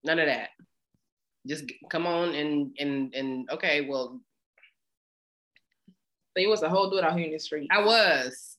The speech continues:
Speaker 1: I was. I was. <laughs>
Speaker 2: See, me, I, no, I
Speaker 1: Yeah.
Speaker 2: wasn't like that, but 'cause for,
Speaker 1: Oh,
Speaker 2: for
Speaker 1: yeah, I was
Speaker 2: I
Speaker 1: there.
Speaker 2: think when I was younger, when I was, like, in my teenage years, I always, I mean, in my teenage years, I, I only, I was only with one person, which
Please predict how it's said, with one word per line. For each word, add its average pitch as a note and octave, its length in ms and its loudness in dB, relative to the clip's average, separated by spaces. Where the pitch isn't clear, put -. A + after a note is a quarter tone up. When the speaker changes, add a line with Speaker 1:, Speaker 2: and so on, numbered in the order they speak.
Speaker 1:
I D#3 100 2
was. D3 640 2
I D3 80 -2
was. C#3+ 220 -2
<laughs> - 160 -12
Speaker 2:
See, G#3 200 0
me, A#3+ 380 2
I, G#3+ 240 4
no, F#3 120 0
I D#3+ 140 2
Speaker 1:
Yeah. F#3+ 60 2
Speaker 2:
wasn't G3 240 -2
like D3+ 260 -6
that, E3+ 440 2
but D3 260 -2
'cause F3+ 140 0
for, F3 240 2
Speaker 1:
Oh, C#3 120 2
Speaker 2:
for B2+ 100 0
Speaker 1:
yeah, C3 120 0
I - 20 0
was D3 120 -8
Speaker 2:
I A#3 60 2
Speaker 1:
there. B3 60 -2
Speaker 2:
think C#4 160 4
when G#3+ 120 4
I A3+ 80 4
was G#3 200 4
younger, G#3+ 380 2
when F#3 120 0
I F#3+ 80 2
was, G3+ 140 0
like, F3+ 140 -4
in E3 80 -12
my D#3 160 -6
teenage F#3 500 -6
years, F#3 460 -2
I E3 140 -2
always, F3+ 480 0
I - 40 -14
mean, E3 260 -8
in F3+ 80 -2
my E3+ 100 0
teenage F#3 300 -4
years, E3+ 200 -2
I, E3+ 280 0
I E3+ 100 0
only, E3 200 -6
I E3+ 60 0
was F3 160 0
only D#3+ 160 -4
with D3+ 140 -8
one F3+ 180 0
person, E3 340 -4
which D#3 140 -2